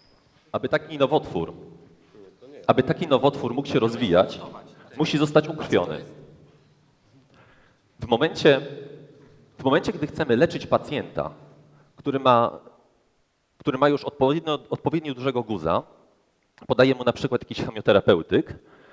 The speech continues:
wtedy ten chemioterapeutyk dociera do guza właśnie poprzez naczynia krwionośne. Jednak ze względu na to, że jest to tkanka nowotworowa, to jest to tkanka patologiczna.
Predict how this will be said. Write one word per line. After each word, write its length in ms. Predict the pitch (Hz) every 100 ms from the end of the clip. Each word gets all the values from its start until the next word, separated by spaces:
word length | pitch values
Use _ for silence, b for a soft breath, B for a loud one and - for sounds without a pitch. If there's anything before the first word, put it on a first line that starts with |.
| b b b b _ _ _
wtedy 220 | - -
ten 180 | - 190
chemioterapeutyk 760 | 190 175 170 143 - 156 151 117
dociera 380 | 131 - 180 117
do 120 | 113
guza 240 | 139 160
właśnie 300 | 123 156 165
poprzez 320 | 151 - 151
naczynia 340 | 143 - 156 113
krwionośne. 600 | - 117 87 80 - 73 - _ _ b b b b b b b
Jednak 280 | 123 135 131
ze 80 | 123
względu 300 | 113 180 185
na 120 | 135
to, 120 | 160
że 120 | 117 123
jest 160 | 123
to 100 | 120
tkanka 420 | - 135 127 127
nowotworowa, 760 | 120 120 123 123 107 85 98 - - - - - _ _ _ _
to 360 | - 117 117 - - - - -
jest 140 | 135 -
to 60 |
tkanka 360 | - - 139 135
patologiczna. 720 | 139 135 123 117 110 -